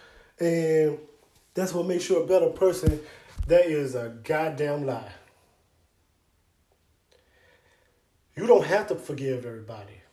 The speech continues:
Everybody's not worth forgiveness. And I always use this in the Bible. They say you should be Christ-like, but the devil,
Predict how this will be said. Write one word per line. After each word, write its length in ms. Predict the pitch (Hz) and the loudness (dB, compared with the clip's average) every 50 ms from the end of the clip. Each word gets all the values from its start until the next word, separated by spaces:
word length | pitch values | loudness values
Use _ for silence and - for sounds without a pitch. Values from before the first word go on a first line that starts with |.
| _ _ _ _ - - _ - | _ _ _ _ -20 -20 _ -8
Everybody's 420 | 202 214 208 185 202 196 190 - | -8 -6 -2 0 0 0 0 0
not 160 | 196 190 170 | -2 -2 -2
worth 200 | 160 190 202 196 | 0 0 -2 -2
forgiveness. 640 | - 135 - 135 113 104 101 - - - - - - _ _ _ _ _ _ _ _ _ _ _ _ _ _ _ _ _ _ _ _ _ _ - - | -4 -6 -8 -8 -8 -8 -12 -16 -18 -18 -20 -20 -20 _ _ _ _ _ _ _ _ _ _ _ _ _ _ _ _ _ _ _ _ _ _ -10 -6
And 140 | 170 170 180 | -2 0 4
I 80 | 190 | 6
always 360 | 196 202 190 185 190 175 170 | 8 8 8 6 4 2 0
use 220 | 165 190 190 185 160 | 0 0 0 0 -2
this 400 | 175 175 170 170 - - - - - - _ _ _ _ _ _ | -2 -2 -2 -4 -6 -10 -14 -20 -20 -20 _ _ _ _ _ _
in 100 | - 165 | -2 0
the 80 | 160 147 | 0 0
Bible. 240 | 139 180 175 151 143 | 0 0 0 0 0
They 100 | 170 175 | -2 -2
say 480 | 175 - 185 175 165 160 156 151 135 - - - _ _ _ _ _ _ _ _ _ _ _ _ _ _ _ - | 0 2 2 2 2 2 0 -4 -6 -10 -16 -20 _ _ _ _ _ _ _ _ _ _ _ _ _ _ _ -6
you 80 | 185 | -6
should 220 | 185 - 170 156 135 | -4 -4 -4 -4 -4
be 600 | 160 165 165 160 160 156 151 139 135 131 - - - - - _ _ - | -2 -2 0 2 2 2 0 -2 -4 -6 -10 -14 -18 -20 -20 _ _ -10
Christ-like, 920 | - - 202 208 196 190 - 160 160 160 156 151 143 143 - - - - _ _ _ _ _ _ _ _ _ _ _ _ | -2 2 2 4 4 2 -2 -2 -2 -2 -2 -2 -4 -8 -12 -18 -20 -20 _ _ _ _ _ _ _ _ _ _ _ _
but 540 | 139 131 170 175 180 165 160 151 147 151 151 - - - _ _ _ _ _ _ _ - | -6 0 2 4 4 4 2 0 -4 -6 -10 -16 -20 -20 _ _ _ _ _ _ _ -6
the 100 | 156 147 | -6 -6
devil, 720 | 135 127 165 196 214 196 160 160 160 165 160 160 - - | 2 6 6 6 6 6 4 2 2 2 0 -4 -12 -20